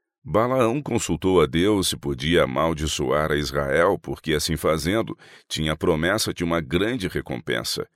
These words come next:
E Deus disse: "Não irás." Números capítulo vinte e dois, verso doze. Mas ele foi pressionado pelos mensageiros, e maiores incentivos foram apresentados. A Balaão foi mostrada a vontade do Senhor nesta questão,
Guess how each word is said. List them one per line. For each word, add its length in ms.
E 80
Deus 520
disse: 480
"Não 520
irás." 600
Números 440
capítulo 540
vinte 260
e 60
dois, 420
verso 380
doze. 440
Mas 260
ele 160
foi 260
pressionado 760
pelos 200
mensageiros, 800
e 100
maiores 640
incentivos 720
foram 280
apresentados. 880
A 140
Balaão 400
foi 160
mostrada 480
a 20
vontade 540
do 100
Senhor 420
nesta 300
questão, 420